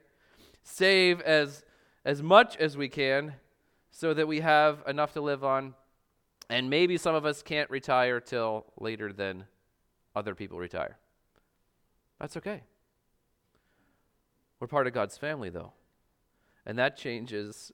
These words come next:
that changes everything. God wants salvation to be dependent on His grace, and He wants salvation to be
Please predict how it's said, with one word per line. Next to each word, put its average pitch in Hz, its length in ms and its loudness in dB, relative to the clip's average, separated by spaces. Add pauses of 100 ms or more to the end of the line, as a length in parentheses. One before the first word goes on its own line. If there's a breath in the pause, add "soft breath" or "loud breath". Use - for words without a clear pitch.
(500)
that 117 140 -10
changes 101 340 -10
everything. 110 380 -10 (2000 soft breath)
God 156 260 6
wants 165 640 -2 (220)
salvation 139 800 -2
to - 140 -10
be 107 420 -8 (800)
dependent 156 560 -2
on 147 160 -2
His 127 160 -8
grace, 101 580 -10 (480)
and 151 400 0
He 151 140 -4
wants 151 380 0
salvation 139 680 0
to 135 120 -8
be 127 400 -4